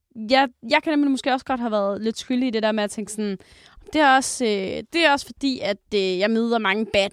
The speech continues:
boys. Eller, øhm, jeg har jo datet rigtig mange for, øh, statskundskab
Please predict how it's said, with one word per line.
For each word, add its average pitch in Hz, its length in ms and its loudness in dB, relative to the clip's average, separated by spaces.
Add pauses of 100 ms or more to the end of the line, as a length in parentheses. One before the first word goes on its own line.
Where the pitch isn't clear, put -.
boys. - 540 -10
Eller, - 320 -6 (460)
øhm, 233 640 2
jeg - 220 0
har 269 220 6
jo 247 80 2
datet 240 260 -2
rigtig 262 200 -2
mange 247 200 2
for, 214 200 0
øh, 196 420 -2 (220)
statskundskab 247 720 0